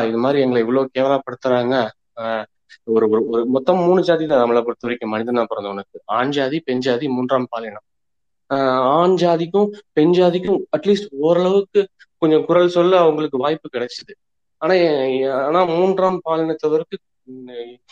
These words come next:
இங்கேன்னு கிடையாது, உலகத்திலேயே எந்த ஒரு தலைவரும் இந்த மூன்றாம் பாலினத்தவருக்காக குரல் கொடுத்தாங்க, திட்டம் போட்டாங்கன்னு உலகத்திலேயே கிடையாது. மிகப்பெரிய சாதனை. யாரு இப்ப நான் யோசிச்சு பார்ப்பேன் அடிக்கடி, யாரு போய் இந்த இவ-, நம்ம தலைவர்கிட்ட போய், "எப்பா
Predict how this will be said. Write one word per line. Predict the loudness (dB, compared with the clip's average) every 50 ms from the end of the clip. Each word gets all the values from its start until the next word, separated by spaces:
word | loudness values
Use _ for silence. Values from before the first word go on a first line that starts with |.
| _ _
இங்கேன்னு | -2 0 2 2 2 2
கிடையாது, | 2 2 4 2 4 2 2
உலகத்திலேயே | 2 4 4 4 4 2 0 -2 -4 -6 -4 -4 -4 -6 -6 _ _ _ _ _ _ _ _ -4
எந்த | -2 0 0 2 4 4
ஒரு | 4 4 4
தலைவரும் | 2 0 0 2 2 0 0 0 0 0 -2 -4 _ _ _ _ _
இந்த | -6 -4 -2
மூன்றாம் | 0 0 2 2 4 4 2 2 2 2
பாலினத்தவருக்காக | 2 2 2 2 0 -2 -2 -2 -2 -2 -2 -2 -2 -2 -2 0 0 -2 -2 -4 _ _ _ _ _ _
குரல் | 0 2 4 4 4
கொடுத்தாங்க, | 2 2 0 0 2 2 2 2 4 2 2 2 0 -2 -4 _ _ _ _
திட்டம் | _ -10 -4 0 0 2 2 2
போட்டாங்கன்னு | 2 2 2 2 2 2 2 2 2 4 4
உலகத்திலேயே | 4 2 2 2 2 2 0 -2 -6 -4 -4 -2 -2 -2
கிடையாது. | -4 -2 -2 0 0 -2 -2 -4
மிகப்பெரிய | -4 -4 -4 -4 -4 -4 -2 -2 -2 -2
சாதனை. | -2 -4 -6 -8 -8 -12 -18 -20 -20 _ _ _ _ _ _ _ _ -6
யாரு | -2 0 2 2 4 2 2
இப்ப | 0 0
நான் | -2 0 2 2
யோசிச்சு | 2 2 0 -2 -2
பார்ப்பேன் | 0 0 0 0 0 -2
அடிக்கடி, | 0 0 -2 -2 -2 -4 -4 _ _ _ _ _ _ _ _ _ _ _ _ _ _ -10
யாரு | -6 -2 0 2 2 2 2
போய் | 2 0 -2
இந்த | 0 -2 -4 -2 -2
இவ-, | -2 -2 -2 -4 -6 -8 _ _ _ _ _ _
நம்ம | -2 0 0
தலைவர்கிட்ட | 0 2 2 2 2 2 2 0 -2 -2
போய், | -2 -2 -4 -4 -4 -10 -12 _
"எப்பா | -6 -4 0 0